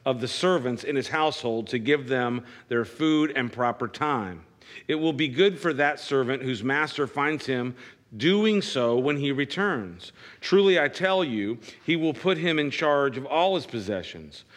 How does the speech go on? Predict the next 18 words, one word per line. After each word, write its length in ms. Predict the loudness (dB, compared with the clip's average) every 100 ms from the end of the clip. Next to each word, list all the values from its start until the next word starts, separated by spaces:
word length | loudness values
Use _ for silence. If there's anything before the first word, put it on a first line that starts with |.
| -20 -4
But 140 | -2
suppose 480 | -2 0 0 2 2
that 160 | 0 0
servant 400 | 0 0 2 0
is 100 | 0
wicked 480 | 0 0 0 -10 -12 -20 -20 -16 -6
and 160 | -4
says 320 | 0 2 2 0
to 100 | -2
himself, 800 | -2 0 2 2 -2 -10 -20 -4
'My 120 | 0 2
master 460 | 4 2 0 0
is 80 | 0
staying 380 | 2 4 4 2
away 320 | 2 2 2
a 80 | 2
long 340 | 2 2 2
time,' 480 | -2 -2 -2 -4